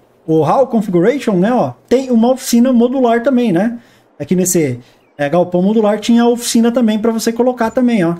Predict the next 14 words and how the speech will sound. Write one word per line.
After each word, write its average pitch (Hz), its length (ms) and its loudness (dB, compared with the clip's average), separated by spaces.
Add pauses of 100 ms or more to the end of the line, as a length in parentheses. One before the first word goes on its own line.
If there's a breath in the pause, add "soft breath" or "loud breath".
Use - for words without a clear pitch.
Que - 100 -6
bacana, 151 400 -2
né? 277 220 0 (440 soft breath)
Show, 180 380 -2
né? 202 140 0
Então, 269 320 -2 (100)
bora 175 320 0
ver 180 140 0
aqui 185 160 -2
de 196 80 0
perto 196 360 -2
esse 196 280 -2
outro 160 680 0
galpão, 233 500 0